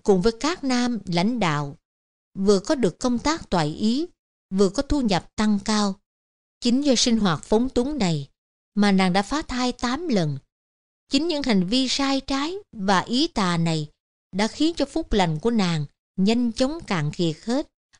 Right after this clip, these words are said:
và ác báo được dịp trổ ngay hiện tiền. Đầu tiên là gia đình nàng không hòa thuận. Kết hôn xong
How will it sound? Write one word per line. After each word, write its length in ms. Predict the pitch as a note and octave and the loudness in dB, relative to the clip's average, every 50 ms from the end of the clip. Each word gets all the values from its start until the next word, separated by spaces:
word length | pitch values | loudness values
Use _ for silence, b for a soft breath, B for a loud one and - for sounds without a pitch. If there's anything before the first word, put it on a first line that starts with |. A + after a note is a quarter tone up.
| _ _ _ | _ _ _
và 180 | - F#3 G3 F3+ | -2 0 0 0
ác 280 | - - B3 D4+ - | 2 0 -2 -4 -2
báo 280 | A3+ A#3+ A#3 B3+ D4+ B3 | -2 -2 0 0 0 0
được 260 | B3 B3+ F#3 D3 - | 0 0 0 0 0
dịp 200 | F#3 F3+ E3 - - _ | 0 0 0 0 -2 _
trổ 160 | - F#3 E3 | 0 0 2
ngay 300 | E3+ A3 C4 C4+ C4 B3 | 2 0 -2 -2 0 0
hiện 380 | B3 A#3 G3+ F3+ E3+ D#3 D#3+ E3 - | 0 0 -2 -2 0 0 0 0 0
tiền. 280 | - E3+ D#3 D3 C#3 C#3 - _ _ _ _ _ _ _ _ _ _ _ _ _ _ _ _ _ _ _ _ | 0 0 0 -2 -4 -8 -10 _ _ _ _ _ _ _ _ _ _ _ _ _ _ _ _ _ _ _ _
Đầu 280 | - F#3 F#3+ F3+ D#3+ D3 | -4 0 0 2 0 0
tiên 400 | - - A3 A3 G#3+ G#3 G3+ G3+ - _ _ _ _ _ _ - | -2 0 0 2 4 4 4 2 -2 _ _ _ _ _ _ -6
là 180 | F#3+ G#3 G#3 G3 | -2 2 2 2
gia 200 | F3+ G3 B3+ C4 | 2 2 0 0
đình 280 | A3+ G#3 F3+ F3+ F3 | 2 2 2 4 2
nàng 260 | F3 E3+ E3 D#3+ D#3+ | 2 2 0 0 -2
không 220 | - - C4+ B3+ A#3+ | -2 -2 -2 -2 -2
hòa 200 | - G3+ E3+ D3 | -2 -2 -2 -2
thuận. 360 | - - F3+ F3 D#3+ D3+ D#3+ F3 - _ _ _ _ _ _ _ _ _ _ _ _ - | -4 -4 -2 -2 -2 -2 -4 -6 -10 _ _ _ _ _ _ _ _ _ _ _ _ -4
Kết 220 | - A#3+ C4+ - - | 0 0 0 0 0
hôn 240 | A#3+ A3+ G#3 F#3+ F3+ | 2 2 2 2 0
xong 340 | - - G#3+ G3+ F#3+ F3+ | -2 -2 -2 0 0 -2